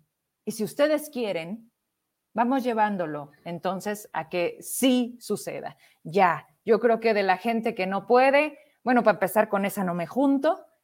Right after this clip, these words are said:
y a mí me encanta siempre ir por más y por mejor. Cincuenta y mis ganas, no son cincuenta y ocho, son treinta y dos abogados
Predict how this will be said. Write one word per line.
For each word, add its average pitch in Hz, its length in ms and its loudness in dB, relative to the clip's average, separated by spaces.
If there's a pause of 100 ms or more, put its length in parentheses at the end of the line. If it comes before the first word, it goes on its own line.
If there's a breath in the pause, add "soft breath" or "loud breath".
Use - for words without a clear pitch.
(280)
y 185 80 4
a 202 40 10
mí 233 120 2
me 240 80 2
encanta 226 720 2
siempre 214 520 -2
ir 226 520 -2
por 196 180 -2
más - 540 -8 (320)
y 196 120 -4
por 156 260 -4
mejor. 160 440 -8 (960)
Cincuenta 220 720 2
y 220 320 -2 (680)
mis 190 200 -4
ganas, 170 460 -2 (500)
no 190 140 -4
son 190 160 -2
cincuenta 180 400 -2
y 151 80 -2
ocho, 147 320 -8
son 220 200 -2
treinta 226 400 2
y 180 60 0
dos 196 220 -6
abogados 170 800 -2